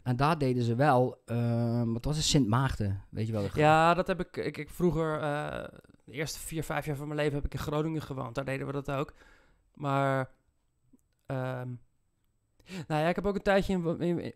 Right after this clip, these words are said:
Speaker 2: nou ja, een tijdje, ik heb vijftien jaar in Wassenaar gewerkt. En in Wassenaar wonen veel Amerikanen, waardoor heel veel kinderen in, eh, Wassenaar toen al gingen trick-or-treaten en zo. Dan heb ik het echt over tien jaar geleden. Maar toen ik op de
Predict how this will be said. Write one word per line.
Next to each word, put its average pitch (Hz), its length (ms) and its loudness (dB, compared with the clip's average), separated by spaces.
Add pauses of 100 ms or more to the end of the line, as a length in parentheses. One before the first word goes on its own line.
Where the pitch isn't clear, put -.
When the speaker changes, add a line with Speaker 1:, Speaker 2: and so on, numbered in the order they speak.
Speaker 2:
nou 139 160 -2
ja, 131 60 2
een 127 100 -2
tijdje, 143 280 0
ik 151 60 -6
heb 156 100 -4
vijftien 165 340 0
jaar 147 180 0
in 147 60 2
Wassenaar 156 440 0
gewerkt. 127 440 -2
En 143 220 -2
in 139 120 -2
Wassenaar 147 360 -2
wonen 147 200 0
veel 160 180 -4
Amerikanen, 147 680 -2
waardoor 147 540 -4
heel 135 180 -10
veel 135 100 -12
kinderen 147 340 -2
in, 143 240 -4 (640)
eh, - 220 -20
Wassenaar 147 360 -2
toen 160 140 -2
al 143 140 0
gingen 147 240 -6
trick-or-treaten 151 580 -6
en 135 160 -2
zo. 123 100 -4
Dan 117 140 -6 (320)
heb 135 100 -4
ik - 60 -10
het 131 100 -2
echt 131 100 -10
over 131 340 -8
tien 131 120 -10
jaar 131 160 -2
geleden. 135 400 -6 (760)
Maar 127 420 -2 (600)
toen 123 140 -8
ik 123 100 -4
op 151 80 -2
de 143 80 0